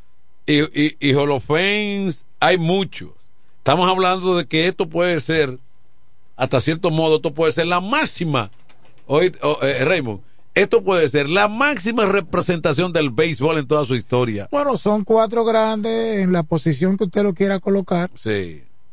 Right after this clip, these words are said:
Speaker 2: Están considerados como so-, los mejores de todos los tiempos.
Speaker 1: Así es.
Speaker 2: Cuando tú hablas de Hank Aaron, de Johnny Bench, ¿eh?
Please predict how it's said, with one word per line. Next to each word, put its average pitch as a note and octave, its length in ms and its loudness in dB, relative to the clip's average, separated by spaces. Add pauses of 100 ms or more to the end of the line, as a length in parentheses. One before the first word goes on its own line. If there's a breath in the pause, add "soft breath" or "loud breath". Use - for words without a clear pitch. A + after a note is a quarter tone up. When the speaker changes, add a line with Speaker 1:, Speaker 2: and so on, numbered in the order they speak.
(100)
Speaker 2:
Están D#3 340 2
considerados F3+ 520 2
como F3+ 200 2
so-, D#3 500 -2
los D#3 140 2
mejores D#3 340 4
de E3+ 100 2
todos E3 240 0
los D3 120 0
tiempos. G3+ 400 -4 (120)
Speaker 1:
Así G#2+ 360 0
es. G2+ 320 -2
Speaker 2:
Cuando D3+ 180 4
tú D#3+ 100 2
hablas E3 160 4
de D#3+ 60 4
Hank D#3+ 220 4
Aaron, F#3 400 0
de C3+ 180 -4
Johnny D#3+ 240 4
Bench, F3+ 440 2 (240)
¿eh? E3 180 0